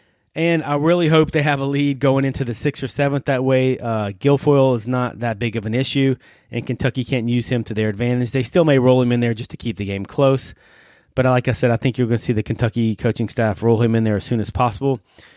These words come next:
And look, one thing for L S U fans to remember, Kentucky is in absolute desperation mode. I think they're gonna do anything to try to win this game. They'll steal, they'll hit and run,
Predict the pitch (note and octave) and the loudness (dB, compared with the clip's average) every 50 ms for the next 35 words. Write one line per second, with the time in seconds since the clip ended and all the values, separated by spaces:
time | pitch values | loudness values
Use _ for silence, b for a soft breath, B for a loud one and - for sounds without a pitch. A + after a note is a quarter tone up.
0 | b b - D#3+ F#3 G3+ F#3 C#3+ - - - C#3+ D#3+ F3 E3+ - F#3 E3 - F3 | b b -2 0 2 2 2 2 0 -4 -4 -2 -2 -2 0 -2 -2 -2 -2 -2
1 | E3 D#3+ E3 D#3+ - E3+ D#3 - D#3+ D#3+ D3+ - D#3+ D3+ D#3 D#3+ D#3 D3 - D3+ | 0 0 0 0 -2 -2 0 2 2 2 2 2 2 4 4 4 4 2 2 -2
2 | C3+ - - E3+ E3 - F#3+ F#3 D3+ D3+ C#3+ - C3 C#3 D3 - - D#3 C#3+ B2 | 0 0 0 0 0 0 -2 0 0 0 0 0 0 -2 -2 0 0 0 2 2
3 | C3+ C#3 B2 - - C#3 C3+ C3 C#3 C3 - D#3 D3 D3+ D3+ D3+ C#3+ C3 - - | 0 -2 -2 -2 -2 0 2 2 2 2 2 2 4 4 4 4 2 0 -2 -4
4 | C#3 B2+ - C3 C3 C3 A#2 B2 B2+ C3+ C3+ - D3 C3 A#2+ - - C3 A2+ G#2+ | -6 -6 -4 -4 -4 -2 0 0 0 0 -2 -2 -4 -6 -6 -4 -4 -2 -2 -2
5 | G2+ G#2+ A2+ G#2+ G#2+ G2+ - - D#3+ E3 E3 E3 D#3 D3 b b b b b b | -2 -4 -4 -6 -6 -8 -6 -6 -4 -2 -2 -2 -4 -6 b b b b b b
6 | - C3 B2+ A2 - - - E3 E3 E3 E3 E3 D#3 - b b b b b - | -4 -2 -2 -2 -4 -2 2 2 4 6 4 4 2 0 b b b b b -10
7 | G#2+ G2+ A#2 B2 G2+ G#2+ B2 C#3+ D#3 D#3+ D#3+ D#3 D#3 C#3 | -8 -6 -4 -4 -4 -2 0 2 2 4 4 2 2 0